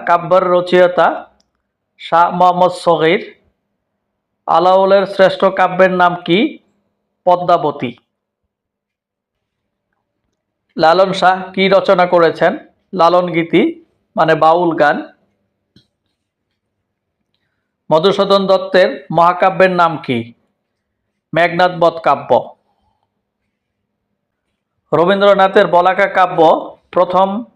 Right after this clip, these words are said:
কোন সালে প্রকাশিত হয়? উনিশশো ষোলো খ্রিস্টাব্দে, বাংলা তেরোশো বাইশ সালে। কাজী নজরুল ইসলামের বিদ্রোহী কবিতা কোন কাব্যের অন্তর্গত? অগ্নিবীণা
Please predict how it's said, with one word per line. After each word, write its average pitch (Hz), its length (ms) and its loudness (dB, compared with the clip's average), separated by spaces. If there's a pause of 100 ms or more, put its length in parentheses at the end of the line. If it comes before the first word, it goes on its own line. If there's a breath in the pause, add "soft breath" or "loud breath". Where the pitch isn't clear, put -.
(1000)
কোন 196 160 2
সালে 175 260 0
প্রকাশিত 175 520 -2
হয়? 151 320 0 (1900)
উনিশশো 190 360 0
ষোলো 185 260 2
খ্রিস্টাব্দে, 185 600 0 (260)
বাংলা 165 420 2 (280)
তেরোশো 170 420 2
বাইশ 160 260 0
সালে। 113 280 -4 (1400)
কাজী 170 260 0
নজরুল 190 340 2
ইসলামের 185 440 0
বিদ্রোহী 175 460 2
কবিতা 180 440 0
কোন 180 280 -2
কাব্যের 170 340 0
অন্তর্গত? 165 560 0 (800)
অগ্নিবীণা 170 600 2